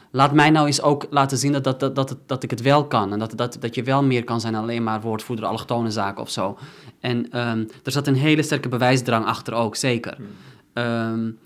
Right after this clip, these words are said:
Speaker 1: en het ging ook gewoon niet goed met Groen-, met GroenLinks. En daar was ik ook heel ongelukkig over. Dus daar, dat speelde ook mee. Maar
Speaker 2: Maar dat je niet de ruimte kreeg, want je werd al voordat je überhaupt ke-, be-, eh, de kans kreeg om je te bewijzen, werd je afgeserveerd. Kijk, ik... het
Speaker 1: Dat maakte mij nog, eh,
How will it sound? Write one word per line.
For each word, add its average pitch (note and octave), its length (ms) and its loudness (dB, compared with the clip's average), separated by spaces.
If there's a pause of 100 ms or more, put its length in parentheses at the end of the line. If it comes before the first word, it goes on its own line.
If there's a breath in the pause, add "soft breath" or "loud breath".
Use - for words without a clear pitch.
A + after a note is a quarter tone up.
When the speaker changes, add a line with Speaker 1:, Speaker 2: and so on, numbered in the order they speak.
(400 soft breath)
Speaker 1:
en C#3+ 120 2
het C#3 100 2
ging D3 160 0
ook C3+ 60 2
gewoon C#3 160 2
niet C#3+ 100 2
goed D3 140 -2
met C#3 140 0
Groen-, - 220 -2
met C3+ 140 2
GroenLinks. C#3+ 480 2
En - 80 -4
daar B2 100 2
was B2+ 140 0
ik - 60 -8
ook C3+ 140 -2
heel C#3+ 100 0
ongelukkig B2 420 -4
over. A2 200 -6
Dus A2 140 -4
daar, B2 220 2
dat C3 140 -2
speelde C3+ 300 -2
ook B2+ 220 -4
mee. G2 200 -6
Maar B2 460 0 (140)
Speaker 2:
Maar A2+ 100 -8
dat A#2+ 120 -4
je B2+ 80 -6
niet B2 100 -2
de B2 80 -2
ruimte C3 280 0
kreeg, C3 280 -4
want A2 120 -8
je G#2+ 60 -10
werd - 300 -8
al - 200 -12
voordat C3 580 2
je - 300 -8
überhaupt G#2 360 -6 (100)
ke-, - 120 -12
be-, A2 180 -10
eh, - 80 -14 (340)
de - 100 -20
kans A#2 260 -10
kreeg A2 260 -12
om A2 80 -8
je G2+ 60 -6
te - 80 -12
bewijzen, G#2+ 360 -8
werd G2+ 140 -8
je - 60 -14
afgeserveerd. B2+ 580 -12 (320 loud breath)
Kijk, C#3 180 -4
ik... C#3 100 -6 (1040 soft breath)
het - 160 -18 (120)
Speaker 1:
Dat C3+ 120 -4
maakte C#3+ 280 0
mij D3 120 0
nog, D#3+ 360 0
eh, B2+ 100 -8